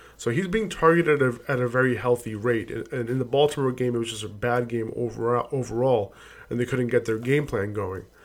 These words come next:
Um, but that long touchdown that he had with Baker, the connection there was great to see. Um, Austin Hooper, uh, I don't think he's gonna be a thing this year. I'm, I'm okay dropping him if you have him.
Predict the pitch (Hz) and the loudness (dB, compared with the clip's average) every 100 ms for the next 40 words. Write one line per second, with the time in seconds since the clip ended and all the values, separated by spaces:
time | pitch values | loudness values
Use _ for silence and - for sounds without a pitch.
0 | - - - 117 117 110 110 107 _ _ | -20 -20 -4 0 0 -2 -6 -12 _ _
1 | _ _ _ _ - - 135 139 123 131 | _ _ _ _ -18 -4 2 4 4 6
2 | 151 147 143 143 151 170 - _ _ 123 | 4 4 2 2 2 2 -4 _ _ 0
3 | 123 123 113 120 131 127 127 123 120 127 | 2 2 -4 0 0 0 0 -2 0 -2
4 | 131 180 196 - _ _ _ _ _ _ | 0 -2 -4 -8 _ _ _ _ _ _
5 | - - 135 131 131 135 139 123 123 135 | -20 -12 -6 -2 0 0 0 2 6 6
6 | 131 120 123 123 123 - 127 - - - | 6 2 0 0 -2 -2 -2 -4 -12 -20
7 | - - - - 120 120 123 127 139 - | -20 -20 -20 -6 0 2 2 2 0 0
8 | 131 107 143 165 160 160 - _ - 120 | -4 2 2 4 2 0 -16 _ 0 2
9 | 117 117 143 147 139 120 139 110 127 123 | 4 4 4 4 -2 0 2 2 2 2
10 | 123 117 110 107 110 110 127 131 127 127 | 0 -2 -2 -2 2 2 2 0 0 0
11 | 123 135 123 120 113 117 113 107 101 104 | 2 2 0 0 -2 -4 -6 -8 -6 -4
12 | 110 110 104 104 | -4 -4 -4 -6